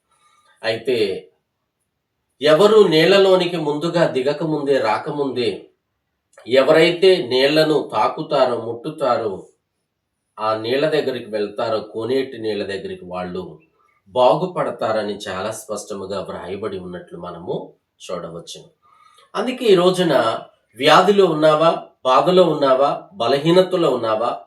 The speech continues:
ఆర్థిక పరమైనటువంటి విషయాలలో ఒకవేళ నలిగిపోతున్నటువంటి వ్యక్తివిగా నువ్వు ఉన్నావేమో, లేదా ఎన్ని మందులు తిన్నా,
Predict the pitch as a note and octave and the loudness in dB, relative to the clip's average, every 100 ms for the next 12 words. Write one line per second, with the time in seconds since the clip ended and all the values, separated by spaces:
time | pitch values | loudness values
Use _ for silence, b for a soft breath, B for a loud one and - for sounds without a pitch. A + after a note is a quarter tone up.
0 | _ _ b - G3 A3 G#3+ G3+ F3 E3+ | _ _ b 0 0 -4 -6 -2 0 2
1 | E3+ E3+ E3 D#3+ D#3 C#3+ C3 - D3+ E3+ | 0 0 -4 -4 -6 -6 -8 -6 -4 -2
2 | E3 D#3+ C3+ - B2+ B2+ B2+ C3+ - - | 0 -2 -2 -4 -4 -2 0 -2 -4 -8
3 | _ b b b A#2 C3+ D#3 F3+ E3 D#3+ | _ b b b -2 0 0 -4 -6 -8
4 | C#3 C#3 - B2+ A#2+ A2 G2+ - B2 C3 | -6 -6 -6 -8 -8 -8 -10 -12 -10 -4
5 | C3+ A2+ G#2+ F2+ G2+ A2 A#2+ A#2+ G#2+ G2+ | -4 -4 -8 -10 -10 -8 -6 -6 -8 -10
6 | - _ _ _ _ _ _ - A2 A2+ | -14 _ _ _ _ _ _ -20 -6 -4
7 | A2 A#2 A#2+ - _ _ _ _ _ - | -2 -2 -2 -8 _ _ _ _ _ -4
8 | C#3 D3 F3+ F3 A#2+ B2 D3 F3 F#3 D3+ | 0 4 4 4 2 0 2 2 2 0
9 | - - - A#2 C3+ | -4 -10 -8 -2 0